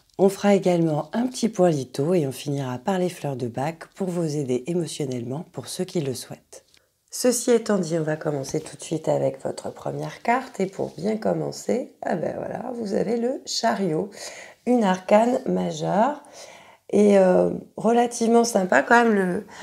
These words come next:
le chariot parce que souvent il annonce, on va dire, un certain triomphe, il annonce également du mouvement. Hein, vous voyez là, il est entre guillemets à toute blinde avec ses chevaux. Alors, vous voyez aussi que il, déjà, il y en a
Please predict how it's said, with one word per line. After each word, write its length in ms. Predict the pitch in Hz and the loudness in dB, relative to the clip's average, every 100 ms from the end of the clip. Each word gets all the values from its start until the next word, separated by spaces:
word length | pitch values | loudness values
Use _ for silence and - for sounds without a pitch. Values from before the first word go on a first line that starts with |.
| - - | -16 -2
le 140 | 214 226 | 4 6
chariot 440 | - 196 202 240 | 8 6 6 2
parce 220 | - 185 | -2 -6
que 100 | - | -6
souvent 400 | 185 - 175 190 | -8 -6 -6 -4
il 140 | 196 170 | -4 -4
annonce, 400 | 160 185 185 170 | -4 -4 -8 -6
on 60 | |
va 200 | 151 151 | -4 -2
dire, 240 | 151 180 180 - - - - | -2 -4 -6 -10 -20 -14 -2
un 140 | 180 | 0
certain 420 | 185 185 170 170 | 0 -2 0 -2
triomphe, 480 | 175 151 160 233 269 | -2 -2 0 0 0
il 120 | 190 | 0
annonce 340 | 160 156 156 - | 0 0 -2 -2
également 480 | 151 147 151 147 143 - - - | 2 2 2 0 -2 -14 -20 -10
du 300 | 147 139 190 | -8 2 6
mouvement. 800 | 190 165 151 147 143 170 240 - _ _ - - | 6 6 4 2 4 4 2 -6 _ _ -18 -4
Hein, 160 | 143 | 2
vous 60 | 180 | 4
voyez 280 | 156 143 180 | 4 4 6
là, 120 | 175 | 6
il 200 | 170 139 | 4 0
est 160 | 147 151 | -2 -2
entre 260 | - - | -6 -8
guillemets 540 | 143 135 147 165 151 - | -6 -4 -2 0 -2 -2
à 140 | 190 | -2
toute 280 | 196 - 180 | -2 -2 0
blinde 580 | 156 170 185 180 151 143 - - - | 2 2 2 0 0 -2 -4 -16 6
avec 280 | 180 202 196 | 6 8 4
ses 140 | 165 | -2
chevaux. 400 | 160 - 262 254 | -2 0 2 4
Alors, 340 | 190 160 143 - - - - | 4 4 0 -6 -20 -20 -8
vous 60 | 170 | 4
voyez 320 | 180 202 220 | 8 8 8
aussi 420 | 202 190 - 262 | 6 4 0 -4
que 240 | 254 190 - | 0 0 2
il, 120 | 170 | 0
déjà, 240 | 165 196 202 | 2 4 4
il 80 | 190 | 2
y 60 | |
en 100 | 180 | 2
a 160 | 175 | 2